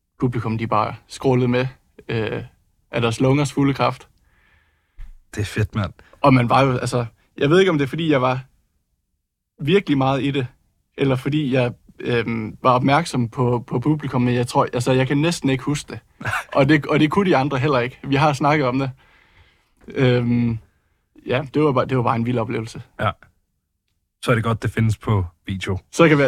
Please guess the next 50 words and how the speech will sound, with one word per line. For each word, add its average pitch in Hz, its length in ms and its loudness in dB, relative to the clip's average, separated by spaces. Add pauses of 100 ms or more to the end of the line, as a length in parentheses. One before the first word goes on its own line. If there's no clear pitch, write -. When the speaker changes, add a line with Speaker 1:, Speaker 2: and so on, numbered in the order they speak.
Speaker 2:
Så - 340 -6
man 104 200 2
kan 101 340 -2
Speaker 1:
den 143 140 2
har 131 160 0
vi 123 120 0
også 120 140 -2
set 127 140 2
mange 110 180 0
Speaker 2:
Ja. 113 80 -4
Speaker 1:
gange. 113 220 -10 (100)
Speaker 2:
Nå, 143 180 6
det - 100 4
var 147 60 -2
det 160 140 0
der, 147 100 -2
der 110 100 -6
skete. 113 580 0 (160)
Speaker 1:
<laughs> 120 60 -2
Speaker 2:
Ja, 113 60 -4 (460)
helt 123 180 2
klart. 117 240 -2 (480)
Øhm, 131 720 2 (260)
When 156 140 2
Copenhagen 160 400 2
Freezes 170 280 -2
Over 165 200 2
er 151 140 -2
jo, 139 360 0
øh, 117 440 0
også 131 260 0
lidt 156 160 0
specielt, - 440 -2
fordi 147 160 -6
det 143 100 0
ikke 143 200 -2
kun 170 280 -2
er 147 40 -2
en 143 100 -2
koncert, 127 500 -2
det 143 60 0
er 127 40 2
også 131 140 0
Speaker 1:
Mm. 147 40 2
Speaker 2:
det 139 100 -2
her 131 100 0
sådan 123 200 -2
musikbranche, 123 840 0
øh, 120 420 0
event, 123 580 0